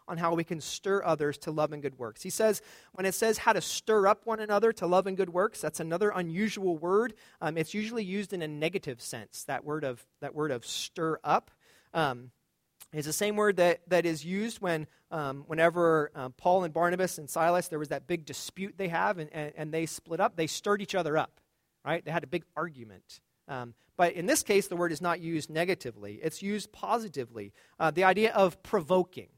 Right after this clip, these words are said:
right? If you, if you provoke somebody, normally that kinda has a negative connotation, like, "You made me <laughs> mad," right? I mean, in this case, it's not provoking in order to be mad.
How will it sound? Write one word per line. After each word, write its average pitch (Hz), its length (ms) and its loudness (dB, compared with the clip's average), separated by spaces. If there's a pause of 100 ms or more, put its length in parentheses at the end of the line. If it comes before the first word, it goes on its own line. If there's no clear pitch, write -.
(200)
right? 165 180 -4 (220)
If 147 260 -6
you, 208 280 -4
if 175 160 -8
you 214 180 -6
provoke 185 580 0
somebody, 120 480 -10
normally 147 340 -6
that 135 300 -4
kinda 127 140 -10
has 123 160 -12
a 117 60 -16
negative 120 480 -12
connotation, 107 640 -10
like, 104 180 -14
"You 131 140 -16
made 135 200 -6
me 120 120 -14
<laughs> 135 160 -10
mad," 110 220 -10 (180)
right? 135 280 -2 (240)
I 190 60 -12
mean, 190 80 0
in 208 60 -2
this 285 160 0
case, 247 200 2
it's 220 140 -6
not 220 300 2
provoking 202 500 4
in 185 80 0
order 180 220 2
to 160 160 -6
be 143 120 -8
mad. 143 440 0